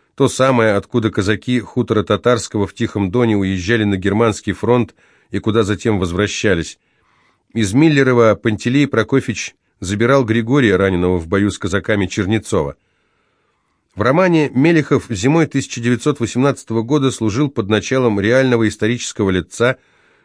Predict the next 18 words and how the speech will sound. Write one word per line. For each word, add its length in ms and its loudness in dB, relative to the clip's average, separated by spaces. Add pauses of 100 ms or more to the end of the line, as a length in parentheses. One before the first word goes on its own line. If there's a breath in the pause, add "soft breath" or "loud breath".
новочеркасского 800 0
уроженца, 840 0 (360 soft breath)
героического 640 -2
участника 640 0
русско-японской, 1040 -2 (320 soft breath)
Балканской 680 0
войны 460 2
двенадцатого 680 0
и 160 -6
германской, 760 0 (320 soft breath)
только 460 0
на 180 0
этой 240 0
войне 460 2
он 180 -4
получил 380 -4
шестнадцать 520 -4
ранений, 520 0